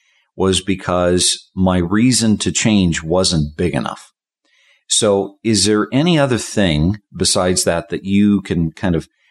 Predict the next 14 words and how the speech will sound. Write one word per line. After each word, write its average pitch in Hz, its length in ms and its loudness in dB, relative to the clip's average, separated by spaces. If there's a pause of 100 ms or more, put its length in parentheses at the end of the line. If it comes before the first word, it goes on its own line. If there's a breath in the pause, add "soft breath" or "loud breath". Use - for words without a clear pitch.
(120)
point 139 240 -2
your 95 80 -2
finger 98 400 0
to 71 460 -4 (240)
that 101 120 -2
would 92 160 0
basically 101 560 0
indicate 95 560 -2
why 90 460 -2
we 107 220 2
might 92 440 2
not 101 300 -2
follow 92 440 -2
through 98 680 -2